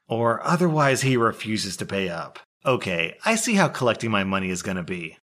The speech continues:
I figure out he banks at Bank of America by looking up the checks I gave him for rent and seeing where they got cashed. I file for a writ of execution that will allow me to perform a bank levy.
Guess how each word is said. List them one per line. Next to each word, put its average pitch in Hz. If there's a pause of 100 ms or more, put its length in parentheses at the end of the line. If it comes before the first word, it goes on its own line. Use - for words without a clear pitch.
(120)
I 110
figure 220
out 180
he 139
banks 110
at 95
Bank 101
of 107
America 104
by 98
looking 101
up 95
the 104
checks 104
I 107
gave 101
him 104
for 101
rent 98
and 104
seeing 180
where 120
they 107
got 95
cashed. 92 (160)
I 110
file 139
for 196
a 170
writ 120
of 117
execution 113
that 110
will 107
allow 104
me 110
to 104
perform 117
a 101
bank 110
levy. 87